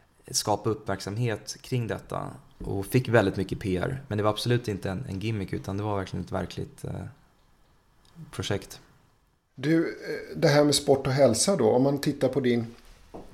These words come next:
Speaker 2: på din C V så, så hörde vi inledningsvis att du började med ett företag som saluförde alkohol och nu jobbar du med sport och hälsa. I min värld så kan ju det där vara ganska tvära kast. Vad, vad,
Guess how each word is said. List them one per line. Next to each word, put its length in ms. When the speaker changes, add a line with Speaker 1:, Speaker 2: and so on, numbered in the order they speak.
Speaker 2:
på 100
din 220
C 460
V 140
så, 260
så 460
hörde 280
vi 160
inledningsvis 680
att 140
du 360
började 520
med 100
ett 80
företag 440
som 100
saluförde 640
alkohol 760
och 200
nu 240
jobbar 320
du 80
med 160
sport 380
och 60
hälsa. 460
I 180
min 540
värld 320
så 140
kan 160
ju 60
det 80
där 180
vara 140
ganska 480
tvära 680
kast. 680
Vad, 280
vad, 240